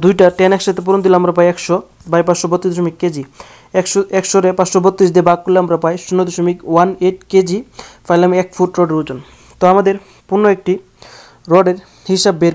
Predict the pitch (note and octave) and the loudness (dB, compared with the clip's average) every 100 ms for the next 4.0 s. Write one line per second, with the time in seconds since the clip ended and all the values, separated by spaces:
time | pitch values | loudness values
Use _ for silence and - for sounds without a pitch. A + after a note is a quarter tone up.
0 | E3+ D#3+ D#3 D3 - - _ - - - | -4 -8 -8 -8 -10 -14 _ -20 -18 -16
1 | - - - _ F3+ F3+ G3+ A3 G#3 G#3 | -16 -18 -20 _ -14 -8 -6 -2 -2 -2
2 | F#3+ F#3+ G3 - - F3+ F#3 G3+ F#3+ A3+ | 2 2 2 -6 -16 -12 -10 -8 -10 -12
3 | - _ _ _ G3 G#3 G3 F#3 E3+ | -20 _ _ _ -4 -2 -2 0 0